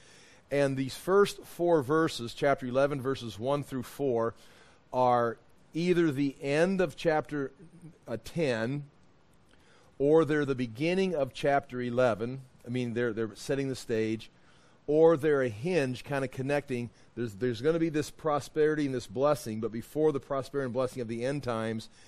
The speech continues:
there's gonna be a time where everything's gonna fall apart, and, and it's gonna be because of the rejection of the Messiah. So here we go,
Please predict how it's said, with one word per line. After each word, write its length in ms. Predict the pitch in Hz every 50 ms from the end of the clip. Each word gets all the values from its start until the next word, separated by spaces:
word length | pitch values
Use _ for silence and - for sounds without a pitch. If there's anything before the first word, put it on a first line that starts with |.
| - - - - -
there's 160 | 120 127 113
gonna 140 | 135 143 139
be 80 | 135
a 60 | 131 120
time 600 | - - 156 160 165 165 151 139 135 131 127 120
where 520 | 120 127 127 123 123 123 120 120 113 - - - - - _ _ _ _ _ _ _ -
everything's 560 | 127 139 151 160 175 165 175 180 175 165 -
gonna 240 | 139 160 156 151 143
fall 320 | - - 147 139 139 143
apart, 500 | 139 - - 127 107 101 104 104 113 117 - - - _ _ _ _ - - - - - _ -
and, 340 | 127 123 123 120 120 120 120 - _ _ - _ _ -
and 120 | 123 123
it's 120 | 123 110 -
gonna 160 | - 147 139
be 100 | 135 135
because 800 | 127 127 117 - - - 165 160 131 120 113 113 113 113 110 - - -
of 180 | 117 113 107
the 80 | 98 117
rejection 500 | 113 113 101 127 131 127 - - - 120
of 60 | 110
the 60 | 113
Messiah. 340 | 107 107 - - 117 104 101
So 120 | 95 110
here 100 | 120 165
we 80 | 185 175
go, 320 | 147 127 123 120 117 113